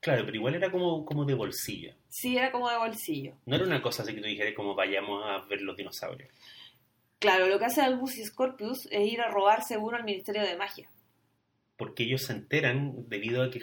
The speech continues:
Speaker 1: Harry trabaja en... Harry trabaja como el, como una, algo así como el F B I.
Speaker 2: Harry es auror.
Speaker 1: Claro.
Speaker 2: Es, eso es defensa contra las artes oscuras.
Speaker 1: Claro, entonces, eh, Albus escucha, a estas alturas de la obra, él tiene una muy mala relación con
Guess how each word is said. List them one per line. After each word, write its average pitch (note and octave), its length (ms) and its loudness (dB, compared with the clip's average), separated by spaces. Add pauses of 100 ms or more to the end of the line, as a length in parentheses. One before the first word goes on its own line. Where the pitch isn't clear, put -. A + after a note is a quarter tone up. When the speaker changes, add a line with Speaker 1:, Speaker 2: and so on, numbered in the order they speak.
Speaker 1:
Harry C3 220 2
trabaja A#2+ 460 0
en... D#3 160 -6 (460)
Harry A3 220 0
trabaja G3+ 400 2
como G#3 160 0
el, F#3+ 300 -2
como D#3 200 -2
una, D#3+ 140 2
algo D#3 340 -2
así F3 140 -4
como F3+ 140 -2
el E3+ 60 0
F E3+ 200 -2
B D#3+ 100 -2
I. B2+ 260 -6 (500)
Speaker 2:
Harry D#4 340 6
es D4+ 120 2
auror. A3+ 440 0 (400)
Speaker 1:
Claro. - 360 0 (220)
Speaker 2:
Es, A3+ 300 4
eso C4 320 0
es C4 360 4
defensa B3 380 -4
contra A#3+ 240 -2
las G#3 180 6
artes A#3 160 -4
oscuras. - 460 -6 (560)
Speaker 1:
Claro, F#2 360 2
entonces, C3+ 720 0
eh, G#2+ 920 0
Albus C#3+ 440 0
escucha, D#3+ 800 -2
a - 40 -10
estas - 240 -4 (100)
alturas C#3 300 0
de C#3 80 2
la B2+ 120 4
obra, C#3+ 320 2
él C3+ 200 -2
tiene C3+ 160 0
una C#3 100 2
muy B2+ 180 2
mala C#3+ 200 0
relación C3+ 340 -6
con C#3 160 -4